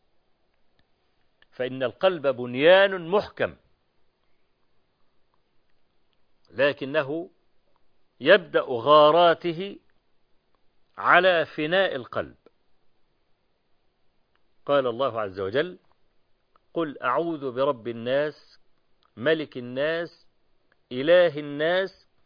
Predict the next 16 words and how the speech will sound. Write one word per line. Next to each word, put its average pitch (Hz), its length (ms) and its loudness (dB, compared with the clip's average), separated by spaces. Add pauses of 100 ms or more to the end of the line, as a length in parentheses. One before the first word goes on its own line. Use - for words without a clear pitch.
(300)
من 120 220 -10
شر 151 480 -2
الوسواس 139 920 0
الخناس، 151 1000 -2 (680)
الذي 139 480 -4
يوسوس 127 640 -8
في 151 380 -12
صدور 147 840 -8
الناس 113 680 -12 (1080)
من 123 220 -6
الجنة 107 580 -10
والناس". 69 460 -16 (1400)
الشيطان 160 680 2
يوسوس 160 720 -2
في 123 120 -12
الصدر، 107 600 -4